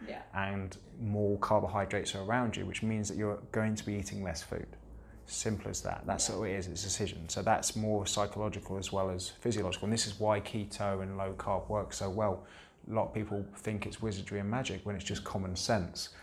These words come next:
Speaker 2: because you're making more conscious eating decisions.
Speaker 1: And therefore you end up in a calorie deficit, which isn't
Speaker 2: Exactly.
Speaker 1: actually rocket science.
Speaker 2: Which then comes back to the fundamental of what
Speaker 1: Right,
Speaker 2: we're talking
Speaker 1: and nobody's gonna dispute the fundamentals. If you wanna lose weight, you need to be in a calorie deficit.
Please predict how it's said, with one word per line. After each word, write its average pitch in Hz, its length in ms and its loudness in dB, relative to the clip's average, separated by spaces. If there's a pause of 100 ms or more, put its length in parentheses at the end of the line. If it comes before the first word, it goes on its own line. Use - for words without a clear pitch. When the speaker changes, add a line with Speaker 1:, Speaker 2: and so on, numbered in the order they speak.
(200)
Speaker 2:
because - 240 -2
you're 110 80 2
making 107 400 2
more 101 140 2
conscious 101 600 -4
eating 101 420 -4
decisions. 127 460 4
Speaker 1:
And 208 140 10
therefore 226 460 12
you 214 120 10
end 202 160 8
up 202 120 2
in 208 80 4
a 208 60 4
calorie 180 460 6
deficit, - 560 2
which 196 220 4
isn't 202 80 0
Speaker 2:
Exactly. - 300 6
Speaker 1:
actually 202 340 6
rocket 240 400 10
science. 226 420 12
Speaker 2:
Which 247 120 8
then 226 60 10
comes 117 180 6
back - 160 8
to - 100 -6
the 113 60 -2
fundamental 107 640 6
of 185 100 4
what 190 60 10
Speaker 1:
Right, 202 160 12
Speaker 2:
we're - 60 10
talking 214 180 12
Speaker 1:
and 226 100 12
nobody's 247 540 12
gonna 208 160 6
dispute 202 320 6
the 196 40 2
fundamentals. 196 600 8
If 185 120 -2
you 196 60 2
wanna 185 260 4
lose 180 200 2
weight, 180 180 6
you 185 60 -2
need 185 160 0
to - 40 -10
be - 100 0
in 190 80 0
a 185 40 -2
calorie 185 320 2
deficit. - 480 0